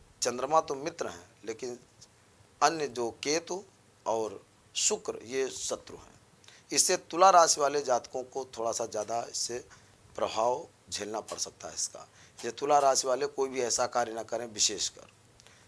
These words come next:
क्योंकि स्वाति नक्षत्र पर ये ग्रहण का प्रभाव विशेष ज़्यादा पड़ेगा, इसलिए स्वाति नक्षत्र के लोग थोड़ा सा सावधान रहेंगे, जिनका भी स्वाति नक्षत्र है और तुला राशि वाले लोग, ये विशेषकर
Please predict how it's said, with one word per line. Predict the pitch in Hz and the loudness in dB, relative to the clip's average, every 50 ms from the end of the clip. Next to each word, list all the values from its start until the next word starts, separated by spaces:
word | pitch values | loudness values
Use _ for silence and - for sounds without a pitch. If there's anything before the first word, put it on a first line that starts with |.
| - - - | -20 -16 -10
क्योंकि | - 123 127 123 | -8 -2 0 2
स्वाति | - - 151 147 147 143 - 196 208 | 2 4 6 4 4 4 2 -6 -4
नक्षत्र | 190 165 - - 185 175 - - - | -2 0 0 0 0 0 -2 -4 -4
पर | - 160 160 165 185 - - - _ _ - 123 | 0 2 2 2 2 -2 -14 -20 _ _ -14 -8
ये | 120 123 123 120 | -6 -4 -4 -4
ग्रहण | 120 120 107 110 127 131 | -4 -4 -4 -2 -4 -2
का | - 135 | -2 -4
प्रभाव | - - 117 104 120 123 123 | -4 -2 -4 -2 -2 -2 -2
विशेष | 113 107 - 135 123 107 | 0 0 0 0 0 -2
ज़्यादा | 110 107 104 107 104 | -2 -4 -2 -4 -6
पड़ेगा, | - - 107 110 113 131 | -6 -6 -6 -4 -4 -4
इसलिए | 127 - 143 127 | -4 -4 -4 -4
स्वाति | - - - 127 127 117 - - 170 165 | -4 -2 -2 -2 -2 -4 -4 -6 -8 -4
नक्षत्र | 151 143 143 - 180 - - - | -4 -2 0 0 -2 -2 -6 -12
के | - - 147 135 | -8 -6 -4 -2
लोग | 131 131 131 120 - - - - - - - _ _ - - - - - - - | 0 2 2 0 0 -4 -16 -20 -20 -20 -20 _ _ -20 -20 -20 -20 -20 -14 -8
थोड़ा | - 120 120 117 | -4 -2 -2 0
सा | 117 120 | -2 0
सावधान | 107 - - 107 107 107 104 107 113 113 113 | 0 0 0 0 -2 -4 -4 -4 -4 -4 -4
रहेंगे, | 107 107 120 127 139 | -6 -6 -6 -4 -4
जिनका | 131 117 117 117 113 123 120 | -4 -4 -6 -6 -4 -4 -4
भी | 113 120 120 | -2 -2 -6
स्वाति | - - 113 107 - - 117 | -6 -6 -6 -6 -8 -8 -12
नक्षत्र | 110 104 - - 107 - - - 113 | -12 -10 -10 -10 -10 -10 -10 -10 -10
है | 120 147 175 - - - - - - - - | -10 -10 -12 -16 -20 -20 -20 -20 -20 -14 -8
और | 135 123 | -8 -8
तुला | - - 127 120 117 113 | -8 -6 -4 -2 0 0
राशि | 104 92 90 - - 104 | 0 0 -2 -2 -4 -6
वाले | 98 90 87 82 | -8 -12 -12 -14
लोग, | 76 69 60 - - - - - - - - - | -16 -18 -20 -20 -20 -20 -20 -20 -20 -20 -20 -12
ये | 120 139 196 208 | -4 -2 -2 -2
विशेषकर | 147 147 143 - - 180 175 - - - 139 143 143 - | 0 4 6 6 6 6 6 4 2 2 0 -2 -2 -4